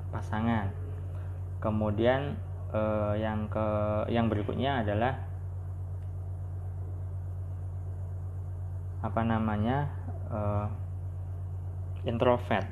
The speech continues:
eh, pemalu, eh, pemalu. Gimana ya? Intinya bukan, bukan banyak baca-, bu-, kok banyak bacot ya?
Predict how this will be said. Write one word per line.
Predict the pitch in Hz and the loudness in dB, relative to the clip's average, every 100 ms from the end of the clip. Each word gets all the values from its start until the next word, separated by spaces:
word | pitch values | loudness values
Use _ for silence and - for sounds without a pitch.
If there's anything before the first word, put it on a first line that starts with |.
| - | 0
eh, | 107 104 | 4 4
pemalu, | 131 123 123 135 123 104 | 6 6 8 8 8 4
eh, | 101 98 95 92 92 | 0 -2 -2 -4 -6
pemalu. | 92 98 92 95 95 - - | -4 -4 -2 -4 -4 -6 -4
Gimana | 101 107 | -4 -2
ya? | 101 90 - - - - - - | -2 -4 -6 -6 -6 -6 -6 -2
Intinya | 127 127 151 147 | 2 2 4 4
bukan, | 110 101 117 110 104 | 2 2 2 4 2
bukan | 101 117 110 110 | 2 2 2 2
banyak | 101 101 110 - - - | 4 4 4 0 -4 2
baca-, | 113 98 - 110 | 4 4 2 0
bu-, | 98 90 | 0 0
kok | - - | 0 2
banyak | 101 98 95 | 4 2 2
bacot | 98 - - | 0 -2 -4
ya? | - | -2